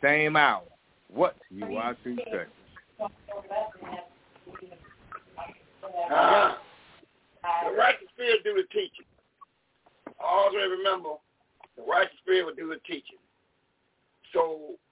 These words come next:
Speaker 2: and one thing about it, the righteous spirit is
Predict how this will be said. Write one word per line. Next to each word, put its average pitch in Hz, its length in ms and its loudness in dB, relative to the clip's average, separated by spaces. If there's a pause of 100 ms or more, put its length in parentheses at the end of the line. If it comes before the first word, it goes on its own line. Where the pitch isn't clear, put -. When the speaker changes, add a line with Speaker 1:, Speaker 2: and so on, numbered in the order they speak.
(640)
Speaker 2:
and 139 140 -12
one 185 200 -4
thing 180 220 -6
about 170 320 0
it, 143 100 -10 (1800)
the 127 60 -12
righteous 185 360 2 (100)
spirit 214 400 0 (1040)
is 143 120 -10